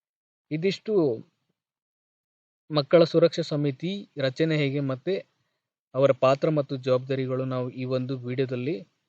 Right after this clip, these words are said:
ತಿಳಿದುಕೊಂಡಿದ್ದೇವೆ ಸ್ನೇಹಿತರೆ. ಮುಂದಿನ ವಿಡಿಯೋದಲ್ಲಿ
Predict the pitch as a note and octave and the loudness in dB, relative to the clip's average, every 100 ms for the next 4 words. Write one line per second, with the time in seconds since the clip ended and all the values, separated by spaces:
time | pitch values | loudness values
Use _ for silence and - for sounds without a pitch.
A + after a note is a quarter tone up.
0 | _ _ _ _ _ _ D3+ D#3 D3+ C3+ | _ _ _ _ _ _ 0 2 0 -2
1 | A2+ G#2 G#2+ - A2 G#2 - A#2+ - C3+ | -6 -8 -12 -14 -16 -16 -16 -16 -10 -2
2 | F3 F#3 F#3 E3+ D#3+ D#3 D3 E3+ | 2 4 4 4 2 2 2 -2